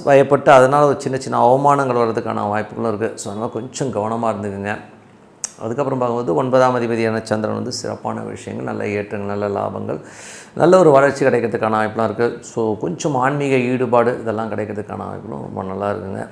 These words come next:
So அதுக்கப்புறம் பார்க்கும்போது பத்தாம் அதிபதி, so பத்தாம் அதிபதியான சூரியன் வந்து பன்னெண்டுல இருக்கும்போது தொழில் ரீதியான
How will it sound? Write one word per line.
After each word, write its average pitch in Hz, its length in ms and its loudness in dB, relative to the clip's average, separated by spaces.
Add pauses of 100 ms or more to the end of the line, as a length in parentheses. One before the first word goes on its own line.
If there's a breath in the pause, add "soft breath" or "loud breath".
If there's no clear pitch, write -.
(360)
So - 140 -10
அதுக்கப்புறம் 117 380 -2
பார்க்கும்போது 107 420 -4 (500 loud breath)
பத்தாம் 185 380 8
அதிபதி, 160 260 6 (160)
so 143 100 2 (100)
பத்தாம் 160 380 4
அதிபதியான 127 520 0 (640)
சூரியன் 143 400 -2 (160)
வந்து 120 140 -4 (100)
பன்னெண்டுல 120 340 -2
இருக்கும்போது 113 320 -4 (100)
தொழில் 180 300 6
ரீதியான 170 260 2